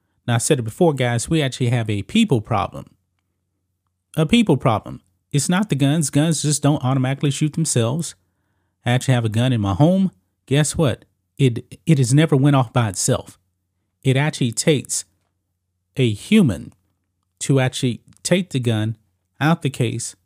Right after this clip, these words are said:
and pull the trigger. Now,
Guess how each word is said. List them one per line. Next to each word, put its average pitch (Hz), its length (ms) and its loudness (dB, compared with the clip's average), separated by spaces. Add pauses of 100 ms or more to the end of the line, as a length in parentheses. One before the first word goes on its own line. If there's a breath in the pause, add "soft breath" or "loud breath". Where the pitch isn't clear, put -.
and 110 160 -4
pull 113 180 0
the 92 80 -8
trigger. - 460 -6 (1300)
Now, 120 260 0